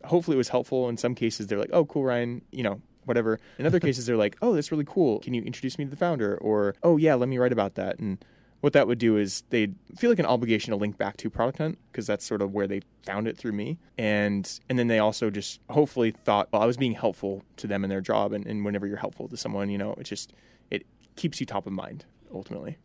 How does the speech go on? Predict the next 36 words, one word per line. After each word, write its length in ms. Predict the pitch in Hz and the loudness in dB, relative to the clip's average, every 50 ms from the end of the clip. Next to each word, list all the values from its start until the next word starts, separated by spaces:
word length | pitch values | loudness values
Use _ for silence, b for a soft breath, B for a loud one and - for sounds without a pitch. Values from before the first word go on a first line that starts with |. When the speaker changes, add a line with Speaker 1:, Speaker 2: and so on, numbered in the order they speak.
| _ | _
Speaker 2:
And 120 | - 139 - | -4 -4 -2
so 100 | - 139 | -4 -6
h-, 140 | - - - - | -8 -10 -12 -8
how 120 | - 185 | -6 -6
do 60 | 208 196 | -4 -4
you 100 | 196 180 | -4 -4
know 340 | 160 151 143 139 135 135 | -2 -2 0 0 0 -2
if 180 | 131 - 117 - - | -2 -4 -8 -8 -6
press 320 | - - 120 113 110 - 127 | -4 -4 -2 -4 -4 -6 -8
is, 300 | 110 104 101 - - - | -8 -8 -8 -10 -12 -10
you 120 | - 127 98 | -8 -8 -8
know, 100 | 92 87 | -8 -8
good 220 | 87 - 110 98 | -8 -8 -8 -8
for 100 | - 101 | -8 -10
you 300 | 95 90 90 87 87 87 - | -10 -8 -8 -10 -10 -12 -12
or, 200 | - 92 85 - - | -12 -12 -12 -12 -12
or 80 | - 98 | -12 -12
not? 220 | 98 - - - - _ _ b b b b b b - - | -12 -12 -14 -18 -20 _ _ b b b b b b -12 -6
Speaker 1:
I 160 | - 127 143 143 | -2 -2 0 4
think 160 | - 180 190 | 4 4 6
it 40 | 185 | 6
depends 260 | 180 165 185 160 147 | 6 6 6 6 6
on 140 | 143 135 120 | 4 4 4
the 80 | 107 | 2
goal. 440 | 95 - - - 110 107 104 104 - | 0 -2 0 2 2 2 2 0 -2
So 140 | - - - | -4 -4 -4
press 280 | 113 - - 147 151 - | -4 -2 0 0 0 2
can 140 | - 175 151 | 2 2 2
be 80 | 139 120 | 2 4
good 300 | 131 123 117 113 107 - - _ - _ - | 6 6 6 4 2 -4 -12 _ -20 _ -12
sometimes 480 | - - - 123 127 127 143 135 139 | -2 0 2 2 2 2 0 -2 -2
for 100 | - - | -2 -2
user 220 | 135 135 123 117 117 | -2 -2 0 0 0
acquisition. 760 | 101 101 - 113 101 101 95 - 110 104 104 104 101 - - - | 0 0 0 -2 -4 -4 -4 -2 -2 -2 -2 -2 -4 -6 -8 -8
Sometimes 560 | - - 147 139 127 147 135 135 135 127 120 | -4 -2 0 0 0 0 0 0 0 -2 -2
it's, 280 | 117 - - - - | -4 -4 -4 -8 -10